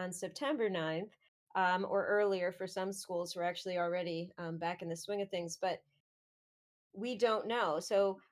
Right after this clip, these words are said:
I've read so many different articles with, within the same article, even with conflicting views, that, you know, children are less likely to, um, transmit this disease. Um, but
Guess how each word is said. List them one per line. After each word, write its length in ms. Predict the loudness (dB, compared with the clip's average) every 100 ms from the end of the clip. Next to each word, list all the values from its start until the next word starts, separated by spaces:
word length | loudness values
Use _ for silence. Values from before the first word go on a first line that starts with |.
| -6
I've 160 | -2 4
read 180 | 4 4
so 220 | 0 2
many 220 | 4 4
different 340 | 2 2 0
articles 720 | 2 2 2 0 -2 -2 -6 -2
with, 300 | 0 2 -2 -12 _
within 340 | -2 0 0
the 80 | 0
same 320 | 2 4 6
article, 480 | 6 6 4 2 2
even 280 | 0 0 0
with 180 | 0 -2
conflicting 600 | -4 -4 -4 -4 -6 -6
views, 440 | -6 -6 -6 -6 -2
that, 260 | 0 0 -4
you 100 | -2
know, 100 | -2
children 400 | -2 -2 0 2
are 140 | 2
less 380 | 2 0 0 -2
likely 640 | 2 2 2 -2 -4 -6 -8 -6
to, 440 | 0 0 0 -6 -10 _ _ _ _ _
um, 420 | -4 -2 -2 -4 -4
transmit 600 | -2 -2 -2 -2 -4 -6 -10
this 240 | -10 -8
disease. 720 | -4 -4 -4 -4 -6 -8 -14 -20 _ _ -2
Um, 340 | 0 0 -4 -12 -2
but 500 | 2 4 4 2